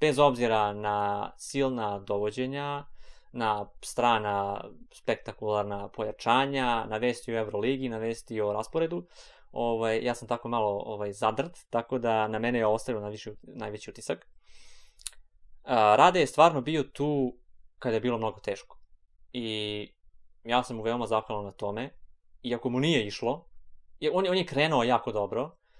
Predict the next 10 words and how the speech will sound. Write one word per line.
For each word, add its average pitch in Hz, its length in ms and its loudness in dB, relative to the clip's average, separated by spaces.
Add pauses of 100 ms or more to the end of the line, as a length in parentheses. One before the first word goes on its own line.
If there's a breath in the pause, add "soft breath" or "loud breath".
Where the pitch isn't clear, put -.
(160)
međutim, 123 400 -4
njega 127 220 2
su - 200 -12
povrede 104 580 2 (460)
sprečile 117 580 0
da, 104 380 0
da 104 160 -2
napravi 113 380 -2
nešto 110 280 -8
više, 160 380 -6